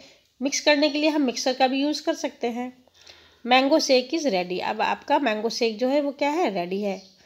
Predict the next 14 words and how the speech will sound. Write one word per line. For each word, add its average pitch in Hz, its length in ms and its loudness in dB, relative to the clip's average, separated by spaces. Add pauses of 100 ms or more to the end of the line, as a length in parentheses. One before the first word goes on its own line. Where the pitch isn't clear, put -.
(240)
इसी 269 200 -2
तरीके 269 320 -2
से 269 80 -2
हम 294 160 0
क्या 269 140 4
बनाएंगे, 285 340 2
अब 349 60 -2
सैंडविच 208 500 -2
बनाते 214 400 -4
हैं। 220 280 -6 (800)
Cut 294 100 6 (120)
tomatoes 277 560 6
and 294 180 -2
cucumber, 202 520 -2